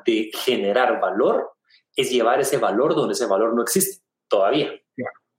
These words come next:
Speaker 2: Y que es apreciado, apetecido.
Speaker 1: Sí.
Speaker 2: Totalmente. Que, que de hecho, si en vice-, digamos,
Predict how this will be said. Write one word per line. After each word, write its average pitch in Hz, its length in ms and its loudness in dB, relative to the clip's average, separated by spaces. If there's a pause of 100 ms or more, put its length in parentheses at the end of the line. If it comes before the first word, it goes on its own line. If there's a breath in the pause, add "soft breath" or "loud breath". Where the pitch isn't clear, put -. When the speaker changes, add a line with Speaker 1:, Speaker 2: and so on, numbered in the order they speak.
(160)
Speaker 2:
Y 147 100 -2
que 156 60 2
es 143 100 2
apreciado, 160 840 0 (120)
apetecido. 165 840 0 (720)
Speaker 1:
Sí. - 260 -4 (280)
Speaker 2:
Totalmente. 135 540 -2 (260 loud breath)
Que, 165 220 0
que 170 120 2
de 160 120 2
hecho, 180 220 2
si - 280 0
en 147 200 2
vice-, 131 500 0
digamos, 147 480 0